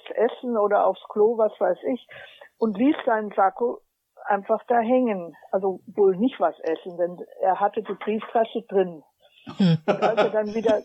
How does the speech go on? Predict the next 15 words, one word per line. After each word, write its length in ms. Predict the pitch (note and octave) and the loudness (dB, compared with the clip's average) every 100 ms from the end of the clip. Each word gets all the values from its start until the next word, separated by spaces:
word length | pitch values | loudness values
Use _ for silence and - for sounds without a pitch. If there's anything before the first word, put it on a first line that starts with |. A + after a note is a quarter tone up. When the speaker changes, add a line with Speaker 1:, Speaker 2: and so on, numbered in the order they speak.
| _ | _
Speaker 1:
zurückkam, 580 | - G#3+ C#4+ - B3+ A#3 | 0 2 0 0 0 2
sagte 300 | A3 G#3+ - | 0 0 0
ich, 100 | G#3 | -2
„Ich 60 | - | 0
hätte 240 | A#3 G#3+ | -2 2
ohne 260 | F#3+ F#3 F#3 | 0 0 0
weiteres 380 | F#3+ F#3+ G#3 A3 - | 0 -2 -6 -6 -4
Ihre 320 | - G#3 G#3+ - | -2 -2 -2 -8
Brieftasche 560 | G#3 D4 - - - G3+ - | -4 -4 -2 -4 -4 -8 -6
stehlen 380 | G3 F3+ F3+ F3 | -2 0 -2 -4
können.“ 400 | F#3+ F3 F3 F3 _ - - - - - | -4 -4 -6 -16 _ -20 -20 -20 -20 0
„Sie 240 | D4 E4 G#4 G#4+ | 4 6 4 4
doch 280 | F4 C4+ - | 2 0 -4
nicht.“ 500 | G#3+ G3+ G3+ G#3+ - | -10 -2 -2 0 4
<laughs> 2250 | A4 B4+ B4+ C5 C5 - - C4 - - - A3 - - - - - - - - E3+ B3+ F#3+ | 4 6 4 2 0 -4 -8 -16 -10 -6 -4 -6 -10 -14 -6 -6 -6 -12 -6 -4 -2 -2 0